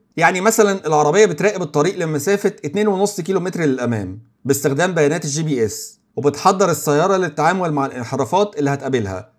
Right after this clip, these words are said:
أو العوائق، ومن الممكن إنها تقلل من ارتفاع العربية لتحسين أيروديناميكية العربية لو الأمر احتاج لكده. كل ده وانت سايق عادي خالص وبدون ما تشغل بالك بأي تفصيلة من دول.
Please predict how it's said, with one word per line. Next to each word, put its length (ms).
أو 120
العوائق، 460
ومن 160
الممكن 460
إنها 300
تقلل 400
من 60
ارتفاع 380
العربية 640
لتحسين 680
أيروديناميكية 840
العربية 640
لو 160
الأمر 280
احتاج 260
لكده. 400
كل 300
ده 180
وانت 160
سايق 280
عادي 240
خالص 560
وبدون 380
ما 80
تشغل 380
بالك 420
بأي 260
تفصيلة 420
من 180
دول. 260